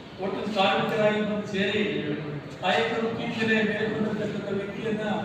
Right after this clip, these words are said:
ಗುರುತಿಸಿ ಅವರನ್ನು ಗೌರವಿಸ್ತಾ ಇರ್ತಕ್ಕಂಥದ್ದು ಈ ಪತ್ರಕರ್ತರ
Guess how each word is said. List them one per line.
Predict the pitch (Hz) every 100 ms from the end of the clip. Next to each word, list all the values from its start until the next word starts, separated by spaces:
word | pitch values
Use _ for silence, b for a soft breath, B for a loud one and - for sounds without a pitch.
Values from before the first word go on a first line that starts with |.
| - - - - - - -
ಗುರುತಿಸಿ | 214 - 247 190 - - - - - - -
ಅವರನ್ನು | 190 190 196 151 143
ಗೌರವಿಸ್ತಾ | 190 156 147 156 151
ಇರ್ತಕ್ಕಂಥದ್ದು | 151 - - 196 208 202 - - - - - - 185
ಈ | 185
ಪತ್ರಕರ್ತರ | 214 220 220 220 - 208